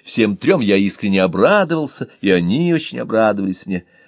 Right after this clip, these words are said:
«Здорово, ребята!» — приветствовал я эту тройку. «Что поделываете в Константинополе?»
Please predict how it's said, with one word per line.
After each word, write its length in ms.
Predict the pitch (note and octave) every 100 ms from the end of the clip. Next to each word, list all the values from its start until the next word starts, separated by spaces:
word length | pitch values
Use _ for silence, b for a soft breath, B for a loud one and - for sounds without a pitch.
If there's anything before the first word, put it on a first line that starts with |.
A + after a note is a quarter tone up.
| b b
«Здорово, 720 | E2 D2+ F2 F#3 A#3+ A3+ F#3+ -
ребята!» — 920 | D#2+ D#2 D#2 C3+ A3 - - F#3+ D3+ _
приветствовал 600 | - - G#2 G2+ - G#2 G2+
я 160 | G2
эту 140 | F#2+ G2+
тройку. 460 | G2 G2+ G2+ - -
«Что 300 | - A2 A#2+
поделываете 760 | G2+ G3 E3+ G#3 G#3+ G3+ G#3
в 80 | F#3
Константинополе?» 1120 | F3 F3 - - D#3 - A2+ C3 C3 A#2+ A#2+